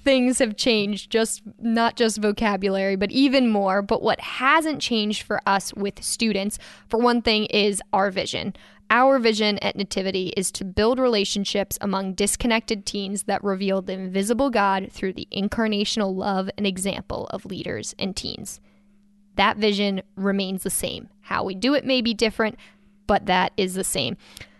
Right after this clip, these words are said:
And also our mission. One thing that hasn't changed. Our mission here at Nativity is to connect teens with leaders, peers, and parents who help them to love God, love others, and become disciples. Mission and vision are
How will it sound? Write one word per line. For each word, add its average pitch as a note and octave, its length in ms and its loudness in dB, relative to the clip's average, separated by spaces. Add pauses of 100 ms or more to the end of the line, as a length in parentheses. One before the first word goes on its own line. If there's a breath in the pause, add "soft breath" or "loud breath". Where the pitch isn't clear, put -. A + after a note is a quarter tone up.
(140)
And G#3+ 220 2
also C4 440 4
our A#3+ 140 4
mission. A#3 400 0 (180)
One A3 200 2
thing G3+ 200 0
that G3 120 0
hasn't G3 340 -2
changed. - 300 -6
Our G3+ 140 0
mission G#3 420 0
here G#3 240 -2
at G3+ 80 -6
Nativity G#3 420 -2
is A3 100 -2
to A3 100 -6
connect G#3+ 420 -4
teens A#3 320 -2
with G3+ 160 -4
leaders, A#3 720 -2
peers, A3 440 0 (120)
and A3+ 200 0
parents G3 440 -4
who G#3+ 80 -2
help G3 240 -2
them F#3+ 180 -8
to F#3+ 140 -10
love G3+ 320 -2
God, G#3 320 0 (420 soft breath)
love G3+ 300 0
others, G3 500 -2
and F#3+ 100 -6
become G3 540 -8 (140)
disciples. - 760 -4 (420 loud breath)
Mission C4 560 2
and A#3 140 2
vision G3+ 460 0
are G3 260 0